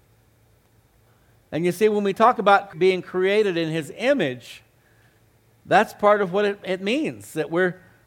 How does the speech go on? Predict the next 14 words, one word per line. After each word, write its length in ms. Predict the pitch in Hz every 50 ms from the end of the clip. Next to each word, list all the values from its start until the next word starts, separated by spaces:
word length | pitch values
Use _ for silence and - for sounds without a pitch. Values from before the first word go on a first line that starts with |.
| _ -
we're 280 | 156 185 190 180 185 - - - - _ _ _ _ - _ _ - - - 220 - -
created 440 | - - 196 202 214 240 247 233 190
with 160 | 180 170 -
a 80 | 180 -
capacity 800 | - 165 139 _ - 185 208 233 233 - - 190 156 156 156
for 180 | 147 - 156 147
choice, 720 | - - - 233 240 240 190 160 151 156 156 - - - _ _ _ _ _ _ _ _ -
for 180 | 175 165 156
free 340 | - - - 196 220 226 214
will. 320 | 202 208 226 214 185 160
We 140 | 151 160 160
are 120 | 160 156 156
not 240 | 175 202 220 214
robots. 840 | 185 175 180 175 151 147 139 135 147 190 - - - - - - -